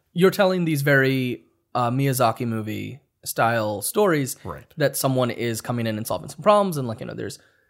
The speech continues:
Speaker 1: a lot of emphasis on the feel of it.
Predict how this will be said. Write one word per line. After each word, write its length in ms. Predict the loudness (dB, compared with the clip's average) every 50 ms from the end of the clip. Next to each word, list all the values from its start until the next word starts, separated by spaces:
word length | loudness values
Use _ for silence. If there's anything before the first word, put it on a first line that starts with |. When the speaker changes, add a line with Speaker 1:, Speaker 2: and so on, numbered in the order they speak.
| _ _ _ _ _
Speaker 1:
a 60 | 4
lot 160 | 6 6 6
of 80 | 6 2
emphasis 420 | 0 0 -2 -4 -4 -2 -2 -4 -2 0
on 580 | 0 2 2 2 2 0 -2 -2 -4 -6 -8 _ _ _
the 100 | -6 -6
feel 460 | -6 -6 -14 -6 -2 -2 -2 -2 -4
of 100 | -6 -8
it. 140 | -12 -16